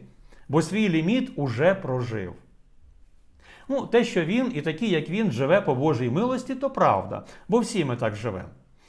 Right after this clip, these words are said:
Але його роки до визначеного ліміту не мають ніякого відношення. Те, що говорить Мойсей у цьому псалмі, стосується насамперед тих людей, які йшли разом з ним,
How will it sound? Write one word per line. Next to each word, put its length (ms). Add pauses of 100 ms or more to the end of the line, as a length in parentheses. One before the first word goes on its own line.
(340)
Але 560
його 460
роки 480
до 240
визначеного 920
ліміту 640
не 160
мають 420
ніякого 580
відношення. 640 (840)
Те, 160
що 200
говорить 420
Мойсей 420
у 140
цьому 300
псалмі, 600 (140)
стосується 600
насамперед 720
тих 280
людей, 600 (260)
які 300
йшли 420
разом 400
з 100
ним, 400